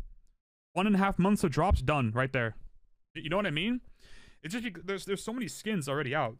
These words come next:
They can just add those as general, like, general drops. And no one would complain because there'd be no exclusivity with different streamers, so no one would complain about the drama with that.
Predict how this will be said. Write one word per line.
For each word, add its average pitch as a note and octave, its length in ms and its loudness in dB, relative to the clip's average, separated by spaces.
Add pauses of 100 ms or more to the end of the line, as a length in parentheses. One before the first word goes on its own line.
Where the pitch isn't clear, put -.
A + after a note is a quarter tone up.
(140)
They D3 80 -8
can D#3 80 -4
just D#3 220 -2
add D3+ 160 -2
those D#3+ 160 -2
as C3+ 100 -4
general, C#3+ 260 -6
like, A#2+ 160 -6
general D3 220 2
drops. - 460 0
And D3 440 0
no D#3 160 4
one G#3+ 140 6
would G#3+ 140 2
complain F3+ 320 4
because E3 300 2
there'd C#3+ 120 4
be D3+ 100 4
no C3+ 140 4
exclusivity D3 580 2
with C3+ 100 2
different C3+ 220 2
streamers, F#3+ 640 0
so C#3+ 220 0
no C3 220 2
one D#3 220 0
would C3+ 180 0
complain C3+ 320 0
about C#3 180 0
the B2 60 2
drama B2 280 2
with B2 160 0
that. C#3 260 2